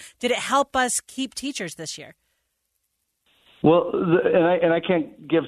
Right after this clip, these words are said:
Speaker 2: specifics,
Speaker 1: Yeah.
Speaker 2: but the overwhelming response that we've heard in all of our, I sit on public ed appropriations, overwhelming response from the school board, from the U E A, from all these groups was that that definitely made a difference.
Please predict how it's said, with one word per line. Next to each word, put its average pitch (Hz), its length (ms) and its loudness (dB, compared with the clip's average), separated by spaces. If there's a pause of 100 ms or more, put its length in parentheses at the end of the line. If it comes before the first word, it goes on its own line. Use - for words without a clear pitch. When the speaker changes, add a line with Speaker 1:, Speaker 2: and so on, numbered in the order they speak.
Speaker 2:
specifics, 170 520 0
Speaker 1:
Yeah. 160 240 0
Speaker 2:
but 156 180 -8
the 147 240 4 (160)
overwhelming 160 880 0
response 117 580 -2
that - 140 -6
we've 123 180 0
heard 135 480 0
in 117 180 0
all 131 160 0
of 123 60 -4
our, 127 160 0
I 131 80 2 (100)
sit 135 120 0
on 123 80 0
public 117 340 -2
ed 120 80 2
appropriations, 117 800 -2 (1040)
overwhelming 143 640 2
response 120 520 -2
from 110 120 -4
the 104 140 -4
school 160 240 2
board, 135 340 2
from 107 80 -6
the 104 80 -4
U 131 240 2
E 131 100 2
A, 123 220 2
from 117 100 -2
all 139 160 0
these 143 200 -2
groups 123 360 -2
was 110 220 -2 (460)
that 135 180 -2
that 143 420 -2
definitely 139 600 -2
made 120 220 2
a 113 60 -2
difference. 131 460 -2